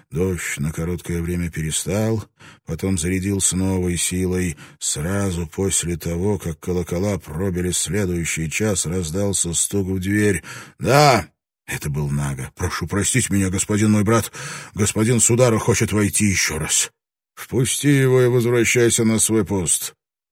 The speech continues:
Судара вошёл, встал на колени и поклонился. Он весь промок, волосы его слиплись, плечи слегка дрожали. «Мои,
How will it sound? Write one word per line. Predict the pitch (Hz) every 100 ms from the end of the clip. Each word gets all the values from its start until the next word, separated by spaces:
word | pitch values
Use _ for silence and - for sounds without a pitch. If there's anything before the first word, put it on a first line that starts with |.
| _ _
Судара | - - 95 139 151 120
вошёл, | 101 92 - 160 151 113 -
встал | - - 139 117
на | 78
колени | 73 71 78 120 107 87 76 _ _ _ _ _
и | -
поклонился. | 87 160 - 76 - - - - - - _ _ _ -
Он | 87
весь | 87 90 82
промок, | - 78 78 113 107 - - _ _ _ _ _ _
волосы | 107 143 117 - 92
его | 92
слиплись, | 85 - 110 101 87 80 - - -
плечи | - 85 82 -
слегка | - 76 71 76
дрожали. | 71 73 71 69 67 65 -
«Мои, | 73 71 82